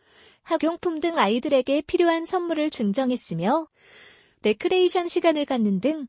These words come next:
임원들과 아이들이 함께하는 즐거운 저녁 식사 시간을 가졌다.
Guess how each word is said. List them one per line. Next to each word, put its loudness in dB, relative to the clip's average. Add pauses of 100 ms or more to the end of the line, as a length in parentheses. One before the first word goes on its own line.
(140)
임원들과 2
아이들이 2
함께하는 -2
즐거운 -2
저녁 -2
식사 0
시간을 0
가졌다. -4